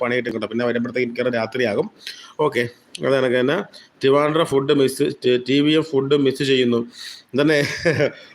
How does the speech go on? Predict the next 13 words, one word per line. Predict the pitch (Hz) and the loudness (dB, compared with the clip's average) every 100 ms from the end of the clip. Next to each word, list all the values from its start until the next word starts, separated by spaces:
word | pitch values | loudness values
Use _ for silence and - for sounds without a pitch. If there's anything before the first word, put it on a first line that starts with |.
| 139 | -2
ഓക്കെ, | 143 147 | -2 0
ട്രിവാൻഡ്രം, | 123 143 147 143 | 0 2 0 0
ശ-, | 139 | 0
ശരിക്കും | 139 156 151 | 2 2 2
പറഞ്ഞാൽ | 151 127 143 | 2 2 2
ട്രിവാൻഡ്രക്കാർക്ക് | 147 147 151 143 135 143 | 2 2 0 0 0 2
ഒരു | 143 | 4
ഇതുണ്ട് | 135 117 | 4 2
കേട്ടോ. | 107 107 | 0 -2
ട്രിവാൻഡ്രക്കാർക്ക് | 120 127 131 131 131 123 143 - - - - | -2 -2 -2 -2 -2 -2 -4 -4 -20 -20 -4
എന്താ | 131 127 | 0 0
പറയുക, | 127 143 | 0 0
കുറച്ച് | 156 165 | 0 0